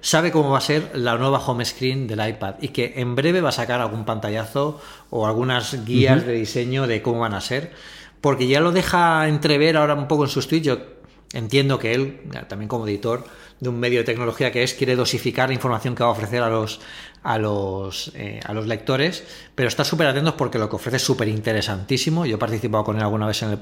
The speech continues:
Speaker 1: alguna vez en el podcast de, de Apelianos y la verdad es que es, es un encanto de tío y además sabe muchísimo, con lo que va-, vamos a estar muy atentos a lo que diga, que, que van a ser mucho en estas tres semanas que quedan antes de que lleguemos a, a la Keynote.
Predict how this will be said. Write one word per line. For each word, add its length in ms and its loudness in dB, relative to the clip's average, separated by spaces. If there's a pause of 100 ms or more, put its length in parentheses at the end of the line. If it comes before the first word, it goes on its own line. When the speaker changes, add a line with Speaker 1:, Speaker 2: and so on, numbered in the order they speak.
Speaker 1:
alguna 340 0
vez 160 -2
en 60 -2
el 100 -2
podcast 380 -2
de, 220 0
de 80 0
Apelianos 600 0 (380)
y 240 2
la 100 2
verdad 180 0
es 100 -4
que 360 -2
es, 280 -6
es 140 -2
un 100 2
encanto 380 2
de 140 4
tío 220 4
y 80 4
además 400 2
sabe 400 6
muchísimo, 560 0
con 140 0
lo 120 0
que 280 2
va-, 140 4
vamos 200 2
a 40 2
estar 160 4
muy 220 6
atentos 340 2
a 40 6
lo 100 6
que 120 4
diga, 360 4 (440)
que, 500 2
que 100 6
van 120 8
a 120 10
ser 220 6
mucho 320 8
en 80 6
estas 320 2
tres 180 4
semanas 440 4
que 120 2
quedan 260 4
antes 200 2
de 100 4
que 80 4
lleguemos 420 2
a, 200 2
a 160 -2
la 140 -2
Keynote. 500 -4